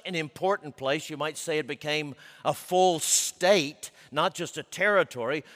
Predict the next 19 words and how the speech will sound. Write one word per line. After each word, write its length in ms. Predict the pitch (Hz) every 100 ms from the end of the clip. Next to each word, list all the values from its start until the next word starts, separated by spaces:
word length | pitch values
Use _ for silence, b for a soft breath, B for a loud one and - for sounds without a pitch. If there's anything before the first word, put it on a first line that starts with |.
| -
but 140 | 170
a 60 | 143
full 340 | - 185 180
state 640 | - - - 196 220 170
about 240 | 117 127 -
twenty-five 560 | 156 156 135 139 127
years 300 | 120 123 117
later. 360 | 113 104 139 165 B B 160
It 160 | 175
was 180 | 160 151
given 420 | - 165 160 151 139 B
not 240 | 143 147 147
a 100 | 135
legate, 640 | 131 147 220 151 131 - b -
not 220 | 151 147
an 100 | 147
administrator, 880 | 135 127 190 208 - - 113 123 147 B -
but 320 | 151 165 -
a 300 | 143 165 165